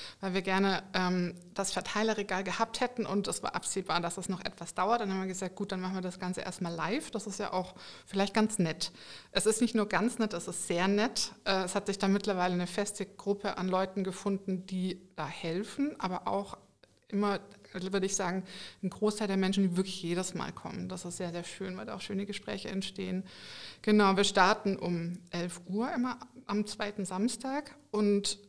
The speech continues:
die Menschen, die da kommen, sind meistens schon etwa Viertel vor zehn da und warten, also über eine Stunde vorher, weil sie wissen, dass natürlich die besten Sachen am Anfang vergeben werden, ne? Letztendlich haben wir von allem ja nicht abartig viel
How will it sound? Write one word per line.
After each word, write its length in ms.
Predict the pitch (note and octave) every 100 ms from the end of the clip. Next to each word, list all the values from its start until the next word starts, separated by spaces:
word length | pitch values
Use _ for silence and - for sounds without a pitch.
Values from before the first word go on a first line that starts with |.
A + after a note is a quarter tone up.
| -
die 80 | F#3+
Menschen, 680 | F3+ E3+ D#3+ F#3+ - G#3 F#3+
die 120 | F#3+
da 140 | F#3
kommen, 420 | F#3 G3+ G3 G#3
sind 220 | G#3 F#3+ F3+
meistens 380 | F3 F3 F#3+ F#3+
schon 100 | F#3+
etwa 240 | F3+ F3
Viertel 320 | - G3 F3+
vor 220 | F3 F#3+
zehn 260 | - F#3 F3+
da 140 | F3+
und 280 | F#3 F3+ -
warten, 300 | E3+ F3+ F#3
also 200 | F3 F3
über 240 | - F3+ -
eine 200 | F3 F3+
Stunde 280 | - F3+ F3
vorher, 480 | - F#3 G#3 G3+ G#3 - - - - -
weil 360 | F#3+ F#3+ F#3+ A3+
sie 160 | G#3 F#3+
wissen, 520 | C#4 - C4+ C4 A#3
dass 240 | F3+ -
natürlich 380 | D#3 - F#3+ F#3
die 100 | D3+
besten 440 | - F3 - E3
Sachen 320 | D3 D#3+ - -
am 100 | F3+
Anfang 340 | F#3+ F#3+ F#3+
vergeben 360 | - - F#3 F3+
werden, 220 | F3+ F3+
ne? 60 | F3+
Letztendlich 460 | F3 F3 F3 F3
haben 100 | F3+
wir 60 | F3
von 140 | F3
allem 200 | F3 F#3+
ja 60 | F3+
nicht 160 | F3 -
abartig 380 | F3+ - - -
viel 340 | A#3 B3+